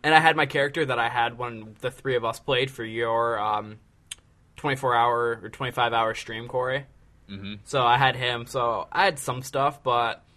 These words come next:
Speaker 1: I kept on getting killed off in the, the purple biome. But eventually I got through it and got to the snow biome.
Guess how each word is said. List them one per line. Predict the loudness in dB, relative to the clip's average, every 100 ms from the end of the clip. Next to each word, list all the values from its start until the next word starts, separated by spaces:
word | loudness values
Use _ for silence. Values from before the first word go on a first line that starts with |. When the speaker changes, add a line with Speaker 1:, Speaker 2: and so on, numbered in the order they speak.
| _ -4
Speaker 1:
I |
kept | -2 0
on | 2
getting | 0 0
killed | 0 0 2
off | 4 4 2
in | -10
the, | -8 -8
the | -8
purple | -2 -2 0 2
biome. | 2 4 2
But | 2 2
eventually | 0 2 2
I |
got | 4 2 2
through | 0 0
it | 0
and | -2
got | -4 -4
to | -12
the |
snow | -10 -2 0
biome. | 2 2 2 -4 -6